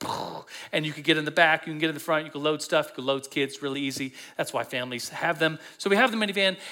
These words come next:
And the hard part about a minivan is that kids, uh, uh, uh, they can't really shut the door. And when they do, it kinda seems shut,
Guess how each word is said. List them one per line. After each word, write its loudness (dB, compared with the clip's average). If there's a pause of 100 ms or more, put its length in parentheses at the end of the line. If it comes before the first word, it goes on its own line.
(140)
And 6
the 4
hard 4
part 6
about 4
a 0
minivan 0
is -4
that 0
kids, 0
uh, -4 (380)
uh, -2 (360)
uh, -4 (200)
they 0
can't -4
really 2
shut 0
the -2
door. 6
And 2
when 0
they 0
do, 0
it 0
kinda 4
seems -4
shut, 2